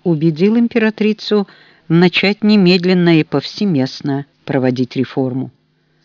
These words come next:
О затруднениях, испытываемых при укомплектовании губернской администрации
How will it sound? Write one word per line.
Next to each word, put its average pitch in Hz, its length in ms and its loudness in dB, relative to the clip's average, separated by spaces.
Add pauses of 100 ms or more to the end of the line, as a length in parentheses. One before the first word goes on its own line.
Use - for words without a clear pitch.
(880)
О 151 140 0
затруднениях, 151 1120 0
испытываемых 139 1040 -2
при 139 300 -2
укомплектовании 143 1000 -2
губернской 135 720 -2
администрации 131 1000 -4